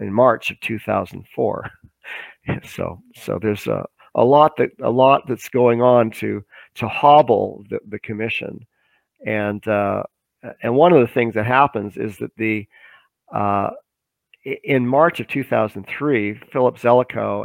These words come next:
and Ernst May, another senior counsel, uh, for the nine eleven Commission, uh, put together, uh, uh, it's like a draft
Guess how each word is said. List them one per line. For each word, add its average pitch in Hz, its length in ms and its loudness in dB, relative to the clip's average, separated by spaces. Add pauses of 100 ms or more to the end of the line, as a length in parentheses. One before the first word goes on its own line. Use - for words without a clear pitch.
and 101 280 -8
Ernst 120 360 -6
May, 113 520 0 (440)
another 104 380 -6
senior 110 420 -4
counsel, 110 720 -2
uh, 101 160 -6 (100)
for 107 180 -4
the 95 260 -6
nine 107 240 4
eleven 101 260 0
Commission, 110 580 -2 (460)
uh, - 140 -12
put - 160 -2
together, 127 580 4 (100)
uh, 107 100 -8 (140)
uh, 98 320 -6
it's - 120 -12
like - 100 -4
a 113 80 -2
draft 117 720 2